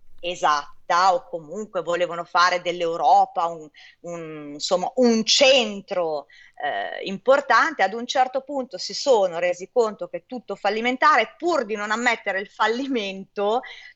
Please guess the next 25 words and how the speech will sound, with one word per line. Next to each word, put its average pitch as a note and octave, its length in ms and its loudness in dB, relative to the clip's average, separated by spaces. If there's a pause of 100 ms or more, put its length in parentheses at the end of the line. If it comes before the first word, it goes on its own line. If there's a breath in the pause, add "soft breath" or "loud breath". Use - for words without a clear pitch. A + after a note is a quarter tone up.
(120)
Tutta A#3 400 2
questa A3+ 300 -4
situazione A3+ 840 -4
dell'Ucraina, A3+ 960 0
Biden G3 500 2
e G3+ 100 -4
quant'altro G#3+ 560 0
è G3 40 -8
stata A3 360 -2
creata G#3+ 400 -4
apposta F#3 640 -6
per C#4 280 0
fare B3 320 2
in B3 180 -4
modo G#3+ 560 0
che C4 200 2
nell'arco, A#3 1000 0 (160)
ti G#3+ 100 -16
dico G#3 360 -10
io, G#3 140 -4
di F3+ 220 -14
due G3+ 380 0
barra G#3 520 0
tre A3 280 -2
anni F3 520 0